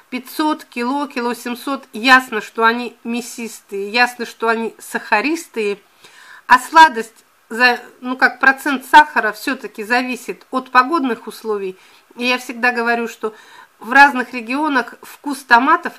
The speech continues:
одних и тех же получается разный. Где побольше солнышка,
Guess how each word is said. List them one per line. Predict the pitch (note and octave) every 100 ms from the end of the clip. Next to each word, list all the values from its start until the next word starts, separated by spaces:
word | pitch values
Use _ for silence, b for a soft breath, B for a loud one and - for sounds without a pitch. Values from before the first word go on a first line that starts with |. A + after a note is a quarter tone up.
| -
одних | A#3 B3 B3+ A3+
и |
тех | - A#3+ F#3+
же | F#3+ F3 B B
получается | A#3 A#3 - C#4+ C4+ C4 A#3
разный. | A3+ G#3 G3 F3+ - -
Где | B3+
побольше | C4 B3 C4+ B3+ B3+
солнышка, | - D4+ C#4+ A#3 G3+ - F3+